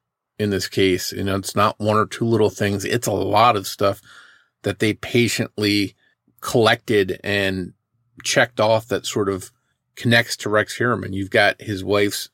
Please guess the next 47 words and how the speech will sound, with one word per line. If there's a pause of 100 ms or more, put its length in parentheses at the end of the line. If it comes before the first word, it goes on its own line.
(140)
hair,
as
you
mentioned,
on
multiple
victims. (520)
You've
got
his
D
N
A
on
at
least
one
of
the
victims. (480)
You've
got
the
cell
phones,
the
electronics. (580)
So
they're,
they
really (540)
seem
to
have (240)
put
forth
a
lot
of
thought
into
all
this
evidence
they're
gonna
present